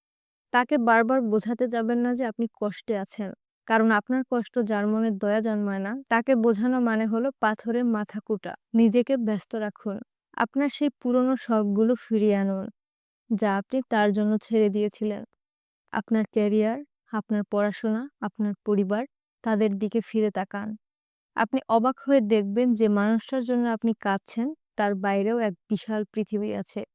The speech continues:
যারা আপনাকে সত্যি ভালোবাসে, তারা আপনার এক ফোঁটা চোখের জলেও অস্থির হয়ে ওঠে। তবে কেন আপনি সেই অবহেলাকারী মানুষটার জন্য সময় নষ্ট করছেন? যেদিন থেকে আপনি নিজেকে গুরুত্ব দিতে শুরু করবেন,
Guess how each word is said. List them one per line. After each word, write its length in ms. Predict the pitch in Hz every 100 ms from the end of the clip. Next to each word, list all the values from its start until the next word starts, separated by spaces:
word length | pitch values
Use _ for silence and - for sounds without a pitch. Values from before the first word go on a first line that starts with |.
| _ _ -
যারা 300 | 214 220 247
আপনাকে 340 | 254 269 262 269
সত্যি 460 | - 220 - 254
ভালোবাসে, 600 | 233 226 220 226 214 262 277
তারা 280 | 233 214 214
আপনার 300 | 208 226 240 -
এক 160 | 214 -
ফোঁটা 280 | - 233 233
চোখের 400 | - 220 - 226
জলেও 340 | 196 214 214 240
অস্থির 400 | - 208 - 220 202
হয়ে 220 | 208 214
ওঠে। 320 | 208 - 208 220 _ _ _ _ _ -
তবে 180 | 214 220
কেন 180 | 247 226 240
আপনি 300 | 240 240 240
সেই 180 | - 247 _
অবহেলাকারী 720 | 214 214 196 226 226 220 220
মানুষটার 500 | 220 208 208 - 226 208
জন্য 220 | 220 226
সময় 360 | 240 - 208 208
নষ্ট 280 | 214 202 -
করছেন? 380 | 214 214 - 247 294 _ 233
যেদিন 320 | 208 247 285
থেকে 240 | 277 294 311
আপনি 200 | 294 302
নিজেকে 420 | 277 233 226 247 277
গুরুত্ব 400 | 214 220 226 - 247
দিতে 200 | 233 254
শুরু 220 | - 226
করবেন, 360 | 208 220 202